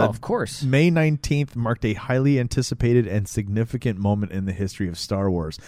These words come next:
Speaker 2: The film was the first installment of the prequel trilogy, which aimed to explore the events leading up to the original Star Wars tril-, trilogy. Uh, the movie was directed by George Lucas, again, the creator of Star Wars, and served as the prequel to the original films,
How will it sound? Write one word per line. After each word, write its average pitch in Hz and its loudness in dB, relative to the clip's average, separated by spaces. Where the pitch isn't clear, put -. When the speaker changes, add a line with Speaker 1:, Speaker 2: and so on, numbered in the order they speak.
Speaker 2:
The 104 -2
film 160 4
was 151 4
the 131 -2
first 147 2
installment 131 0
of 107 -2
the 101 -2
prequel 135 4
trilogy, 101 2
which - 2
aimed 131 2
to 131 4
explore 123 2
the 120 4
events 104 0
leading 101 0
up 107 -2
to 104 -2
the 98 0
original 95 0
Star 113 2
Wars 85 0
tril-, 80 -6
trilogy. 80 -6
Uh, 104 0
the 107 0
movie 127 6
was 127 6
directed 120 0
by 107 2
George 107 0
Lucas, 104 2
again, 101 -4
the 110 -4
creator 101 0
of 92 -6
Star 90 -4
Wars, 98 0
and 107 -4
served 120 0
as 110 0
the 104 -4
prequel 131 0
to - 0
the 110 2
original 107 0
films, 98 -4